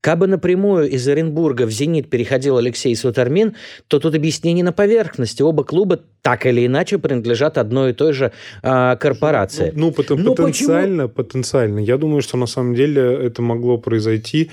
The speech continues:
Speaker 2: э, по одной простой причине, что нужно было показать промежуточный переход. Ну, иначе бы просто не поняли, как отжали игрока,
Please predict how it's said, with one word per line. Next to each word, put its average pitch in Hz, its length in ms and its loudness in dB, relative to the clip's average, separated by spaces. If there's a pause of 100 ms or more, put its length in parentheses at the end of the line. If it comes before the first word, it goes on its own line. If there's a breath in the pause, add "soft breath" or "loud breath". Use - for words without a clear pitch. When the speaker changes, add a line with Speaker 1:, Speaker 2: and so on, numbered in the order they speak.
(420 loud breath)
Speaker 2:
э, 117 240 2
по 120 120 2
одной 120 200 2
простой 113 280 -2
причине, 139 440 2
что 120 800 0 (100)
нужно 131 500 0
было 127 280 2
показать 113 560 -2
промежуточный 107 1040 -4
переход. 113 540 0 (920)
Ну, 160 280 2 (160)
иначе 143 400 2
бы 120 140 0
просто 135 340 2
не 139 160 0
поняли, 117 640 0 (1120)
как 131 200 2
отжали 120 400 2
игрока, 139 600 0